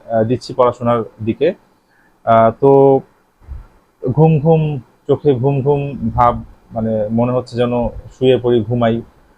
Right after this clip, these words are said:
but আসলে, আহ, একটু হলেও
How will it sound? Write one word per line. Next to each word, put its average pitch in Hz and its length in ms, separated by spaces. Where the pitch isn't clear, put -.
but 127 100
আসলে, 143 560
আহ, 113 560
একটু 143 260
হলেও 170 360